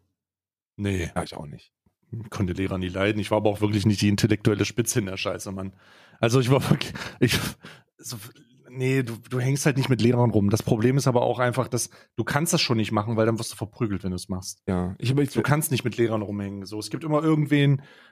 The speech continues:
Speaker 1: Ich konnte mich relativ gut verstehen mit den Englischlehrern, weil ich sehr gut Englisch konnte. Ja, weil alle irgendwie komplett auf den Kopf gefallen sind und ich früh gemerkt hab,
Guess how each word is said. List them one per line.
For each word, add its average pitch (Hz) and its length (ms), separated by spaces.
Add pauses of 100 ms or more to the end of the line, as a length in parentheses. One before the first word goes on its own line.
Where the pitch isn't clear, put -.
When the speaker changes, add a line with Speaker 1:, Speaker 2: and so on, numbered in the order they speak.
Speaker 1:
Ich 127 120
konnte 175 240
mich 165 240
relativ 170 360
gut 170 160
verstehen 151 340
mit 147 140
den 120 220
Englischlehrern, 165 960 (100)
weil 117 140
ich 117 140
sehr 127 160
gut 127 180
Englisch 135 300
konnte. 185 480 (180)
Ja, 107 160
weil 120 160
alle 131 300
irgendwie 127 560 (100)
komplett 127 320
auf 143 100
den 113 100
Kopf - 200
gefallen 156 340
sind 147 160
und 120 120
ich 120 120
früh 135 200
gemerkt 123 380
hab, 143 160